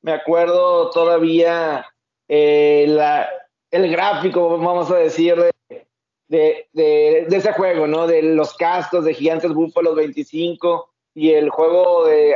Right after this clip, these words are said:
antes del juego de campeonato entre Gigantes y San Francisco. Me, yo creo que Toño de Valdés, pues sí, obviamente, pues como es de todos los deportes, no nada más de uno o de otro, como era el fútbol americano y béisbol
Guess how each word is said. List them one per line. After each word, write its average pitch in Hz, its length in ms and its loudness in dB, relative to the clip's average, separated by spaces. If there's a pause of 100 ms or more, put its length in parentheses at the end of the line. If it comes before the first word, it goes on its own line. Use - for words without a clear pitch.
antes 175 380 -4
del 160 100 0
juego 170 160 0
de 170 120 -2
campeonato 160 420 -6
entre 151 260 -4
Gigantes 165 880 -4 (340)
y 147 800 2
San 135 180 -6
Francisco. 175 800 -4 (400)
Me, 175 720 0
yo 202 160 -2
creo 226 100 0
que 220 140 -2
Toño 202 260 -2
de 196 60 0
Valdés, 170 340 0
pues 160 140 -4
sí, 160 180 2
obviamente, 156 680 0
pues 135 120 -12 (140)
como 156 160 -4
es 151 60 -6
de 175 100 0 (100)
todos 170 160 0
los 165 140 0
deportes, 156 840 -2
no 151 120 -4
nada 151 200 -4
más 147 260 -4
de 147 100 2
uno 151 440 0
o 143 160 0
de 147 100 0
otro, 156 460 -2 (320)
como 147 180 -6
era 156 80 0
el 156 80 -4
fútbol 156 280 -4
americano 147 600 -4
y 147 80 -4
béisbol 147 640 -2